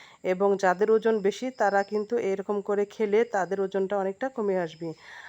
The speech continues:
আর এদিকে দেখেন কাঁঠালের বিচি ভুনা করার জন্য আমি এখানে, আহ, পেঁয়াজ, মরিচ সব কিছু, আ-, উম, একটু বাদামি করে ভেজে নিব। ভেজে নেওয়ার পরে যে, আম,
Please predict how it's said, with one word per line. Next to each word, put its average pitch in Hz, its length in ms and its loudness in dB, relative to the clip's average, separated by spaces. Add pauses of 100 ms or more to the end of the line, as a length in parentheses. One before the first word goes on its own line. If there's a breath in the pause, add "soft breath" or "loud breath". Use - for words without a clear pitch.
(120)
আর 185 260 4
এদিকে 202 400 2
দেখেন 220 360 -2
কাঁঠালের 208 400 -2
বিচি 208 320 -4
ভুনা 196 260 0
করার 208 320 -2
জন্য 190 260 0
আমি 190 440 -2
এখানে, 202 360 0 (440 loud breath)
আহ, 185 240 4
পেঁয়াজ, 208 300 2
মরিচ 202 380 2
সব 196 280 -4 (100)
কিছু, 208 240 -2
আ-, 202 140 2 (180)
উম, 196 280 0
একটু 196 420 0
বাদামি 190 380 0
করে 202 280 2
ভেজে 190 240 -4
নিব। 208 300 0
ভেজে 190 280 -6
নেওয়ার 196 220 0
পরে 196 360 -4
যে, 196 200 -4 (640 loud breath)
আম, 185 240 -2